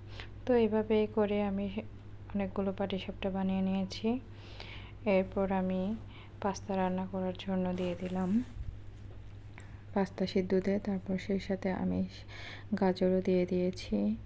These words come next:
তো এখন আমার পাস্তা সিদ্ধটা হয়ে গিয়েছে।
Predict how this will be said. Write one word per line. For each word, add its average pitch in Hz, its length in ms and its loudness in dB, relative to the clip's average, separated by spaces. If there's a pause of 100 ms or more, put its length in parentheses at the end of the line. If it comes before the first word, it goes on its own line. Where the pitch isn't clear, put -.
(480)
তো - 80 0
এখন 202 220 0
আমার 202 260 0
পাস্তা 190 320 0
সিদ্ধটা 185 600 0
হয়ে 185 340 4
গিয়েছে। 185 680 2